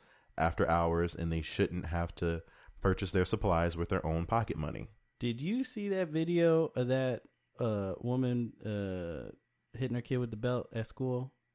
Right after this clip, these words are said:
Speaker 1: I thought about that. No, I didn't see that video, but I do recall in grade school there was a kid who got his ass whipped in front of his class.
Speaker 2: They took all her kids away.
Speaker 1: All of them?
Speaker 2: I guess they, she had more.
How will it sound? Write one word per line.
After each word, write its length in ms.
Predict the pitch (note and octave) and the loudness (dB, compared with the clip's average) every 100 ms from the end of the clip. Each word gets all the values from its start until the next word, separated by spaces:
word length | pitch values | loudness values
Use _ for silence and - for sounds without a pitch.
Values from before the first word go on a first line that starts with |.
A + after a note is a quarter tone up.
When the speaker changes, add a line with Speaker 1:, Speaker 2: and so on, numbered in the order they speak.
| _ _ _ - - - _ | _ _ _ -20 -20 -20 _
Speaker 1:
I 80 | E3+ | 8
thought 260 | F#3 G3+ | 12 12
about 240 | D#3+ A#2 - | 12 8 8
that. 180 | D#2 - | 2 8
No, 340 | C#3 F#2 F2 | 8 8 4
I 100 | - | 4
didn't 240 | C3 F3 D3+ | 6 6 6
see 140 | D#3+ | 4
that 180 | D3 B2+ | 6 8
video, 300 | B2+ C#3 A#2 | 6 8 6
but 200 | G2+ F#2+ | 6 4
I 100 | G2+ | 4
do 140 | A2+ | 4
recall 600 | C#3 C3 B2 C3 B2 G#2 | 0 0 2 2 2 2
in 180 | - G2 | 0 -2
grade 260 | F#2+ G#2+ A2 | 2 2 2
school 280 | - F2+ E2+ | 0 0 0
there 100 | F2+ | 0
was 120 | F2 | -2
a 40 | |
kid 240 | - F#2 E2+ | 0 0 0
who 80 | |
got 160 | E2+ F2 | -2 -2
his 100 | E2 | 0
ass 260 | E2+ F2 - | 0 0 -4
whipped 140 | D#2 | -6
in 60 | D#2 | -4
front 180 | E2+ E2 | -4 -4
of 60 | |
his 80 | D2 | -4
class. 400 | E2+ F#2 D#2+ - - - | -2 0 -2 -6 -14 -4
Speaker 2:
They 100 | C#3+ | -2
took 180 | - E3+ | 0 2
all 120 | D#3 | 2
her 140 | D#3+ D#3 | 2 -2
kids 240 | F#3 F3+ | -4 -4
away. 240 | A#2+ F#2+ - _ _ _ _ _ | -4 -4 -6 _ _ _ _ _
Speaker 1:
All 220 | F#2+ G#2 | 6 8
of 80 | B2 | 8
them? 220 | D3+ D#3 - _ _ _ | 4 0 -6 _ _ _
Speaker 2:
I 80 | A2 | -4
guess 260 | A2 B2 C3+ | 0 0 0
they, 240 | A#2+ A#2+ | 0 0
she 200 | A2 A#2 | 0 0
had 140 | A#2+ A#2+ | 0 0
more. 420 | A#2 C3+ G#2 | 0 0 -4